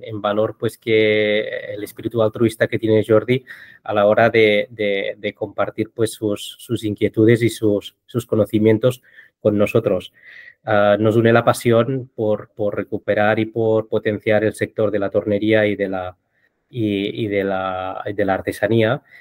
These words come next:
Y, y a Jordi, pues, con, con él y con su pasión, como os digo, y, y como s-, con su total conocimiento del oficio,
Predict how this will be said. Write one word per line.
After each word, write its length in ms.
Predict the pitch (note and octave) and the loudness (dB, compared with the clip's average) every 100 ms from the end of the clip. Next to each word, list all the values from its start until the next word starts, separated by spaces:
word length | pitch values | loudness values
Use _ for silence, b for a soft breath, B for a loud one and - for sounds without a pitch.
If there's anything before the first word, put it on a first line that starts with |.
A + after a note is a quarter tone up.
| B B _ | B B _
Y, 680 | C3 A#2+ A2+ A2+ A2+ A2+ - | 0 2 4 2 0 -2 -4
y 200 | B2 G#2+ | -2 0
a 40 | G#2 | 2
Jordi, 260 | A#2 A2 B2+ | 2 2 0
pues, 240 | C3 A2+ | 0 -4
con, 380 | - A2+ A2 G#2 | -4 -4 -4 -6
con 240 | - A2+ | -4 0
él 180 | A2+ B2+ | 2 2
y 80 | A2+ | 0
con 320 | - A2 G#2+ | -2 -2 -2
su 140 | - - | -8 -6
pasión, 360 | G#2 A#2+ B2 | -4 0 0
como 260 | A#2+ A2+ G#2+ | -2 -2 -2
os 120 | - | 0
digo, 300 | A#2 A#2 A2+ | 0 2 0
y, 100 | A2+ - | -2 -10
y 160 | A2+ A2 | -10 -6
como 260 | G#2 G#2 G2 | -4 -4 -6
s-, 180 | - - | -8 -8
con 400 | G#2 G2+ G2+ - _ | -6 -6 -8 -14 _
su 360 | - - A2 G#2+ | -18 -6 -4 -2
total 280 | A2 A2 G#2+ | -4 -4 -2
conocimiento 500 | A#2 A#2 A#2 A2 A2+ | -2 2 2 4 4
del 160 | G#2+ | 2
oficio, 540 | G#2 - A2 A#2 A#2+ | 2 -2 -4 -2 -2